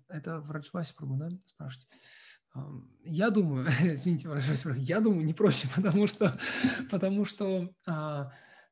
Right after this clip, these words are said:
а, это культура. А, то есть мы как бы можем, конечно, с полоборота человека спросить, «А что у тебя?» Но, а, прежде чем задавать вопрос человеку, «Как у тебя дела?», нужно всё-таки войти в его положение.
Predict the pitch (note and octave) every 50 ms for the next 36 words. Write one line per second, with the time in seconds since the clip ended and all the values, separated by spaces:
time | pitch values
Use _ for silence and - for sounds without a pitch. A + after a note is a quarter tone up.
0 | _ - E2 D#2 D#2 G2+ - - _ _ _ - F#3 F#3 - F#3 F3+ - F#3+ F3
1 | - - A#3 G#3+ E3 B2 G2+ - - _ _ _ _ - - D#2 - - B2+ C#3+
2 | - _ - - - E3 D#3+ D#3+ D#3 E3+ F#3+ F#3+ F3+ E3+ E3 D#3+ D#3 - D#3 C#3+
3 | C#3+ D3+ D#3+ G3 B3+ B3+ B3+ G#3+ - D#3 C#3+ C3 - - F3 E3 D#3+ D#3 D3 D#3+
4 | E3 E3 D3 B2+ B2+ B2+ - C#3 B2+ B2+ B2+ B2+ - D3 C#3 C3 C3 F#3 E3+ -
5 | _ D3 D3 C#3 C3 C3 - _ _ _ _ _ _ - A#2+ A#2+ - - G#3 G3+
6 | F#3+ F3 - - C#3 C3 A#2 - - - F3 F#3+ F#3+ F3 E3 - - - - -
7 | _ _ _ - E3+ D3 - F3 G#3 G#3+ F#3+ F3+ F3+ - - G3 F3+ D#3+ F#3 F3
8 | F#3 G3 G3 F3+ F3 F3 E3+ - C4 D4+ D4 B3+ - - - _ _ _ - -
9 | D#3+ E3 D3 D3+ D3 C3 C3 - - - - D3 D3 C3 - - - D3 C#3+ C#3+
10 | C#3+ D#3 D#3 D3+ C3 B2+ - - _ _ - D#3+ F#3+ G#3 G3+ G#3+ F#3 - - F#3
11 | F3+ F#3+ F3+ - E3 D3+ E3 E3+ E3+ - - G#3 E3+ E3+ D#3 D3+ C#3 C3 D3+ C#3+
12 | D#3+ D#3 D#3 E3 C#3 B2 B2 B2+ C3 -